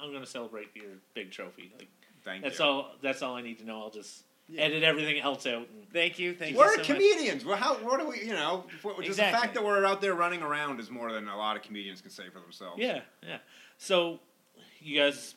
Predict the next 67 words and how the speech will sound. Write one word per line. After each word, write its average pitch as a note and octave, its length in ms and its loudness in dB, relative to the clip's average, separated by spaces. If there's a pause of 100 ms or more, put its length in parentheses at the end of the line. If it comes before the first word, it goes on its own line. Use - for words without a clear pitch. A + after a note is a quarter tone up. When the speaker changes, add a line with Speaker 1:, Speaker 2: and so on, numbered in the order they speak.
Speaker 1:
met C3 220 -2
up B2+ 180 -4
today B2+ 380 -4 (160)
in B2+ 120 -14
Calgary, C3 480 -6
just B2 360 -16
pure B2+ 200 -4
coincidence. C3+ 680 -14 (260)
Speaker 2:
Yeah. C3+ 200 -6
Speaker 1:
Where C3+ 160 -2
did C3+ 100 -2
you C3 100 -6
guys C3 160 -2
go C3 140 -4
out B2+ 80 -6
for B2+ 80 -14
lunch C#3+ 260 -12
at? G2+ 160 -10 (600)
Speaker 2:
What A2+ 60 -12
was B2+ 80 -10
the C#3 60 -12
name D3 120 -12
of D#3 80 -12
the - 40 -20
place? D3+ 200 -10
It B2+ 60 -6
was A2 120 -10
a A2 60 -10
barbecue A2+ 440 -8
place, G#2 540 -10 (180)
walkable G#2 360 -8
Speaker 3:
It C#3 60 -6
was - 140 -8
Something F3 260 -2
Speaker 2:
from F3+ 140 -10
Speaker 3:
Pit, F3+ 320 -2
right? C3 340 -6 (100)
Speaker 2:
No, A2+ 180 -16 (180)
Speaker 3:
It, C3+ 100 -14
Speaker 2:
sh-, - 20 -16 (260)
Speaker 3:
it C3 60 -14
was B2+ 120 -12
the B2+ 100 -16
Something C#3 280 -12
Speaker 2:
I'm C#3+ 80 -18
Speaker 3:
Pit. D3+ 200 -6
Speaker 2:
gonna G2+ 120 -12
look, G#2 200 -16
I'm G#2+ 80 -16
gonna G2 140 -12
look G#2+ 160 -12
at F#2 80 -12
my F#2 80 -16
phone G2 360 -12
right F#2 240 -8
now. F2 260 -12 (140)
Watch F#2 220 -12
this. - 140 -18
Speaker 3:
This A2 80 -20
barbecue D#3 360 -6
is, A2 120 -12
like, A2+ 180 -16
point C#3 180 -10
eight B2 100 -10
miles A#2+ 220 -14
from F#2 140 -20
here. E2+ 80 -20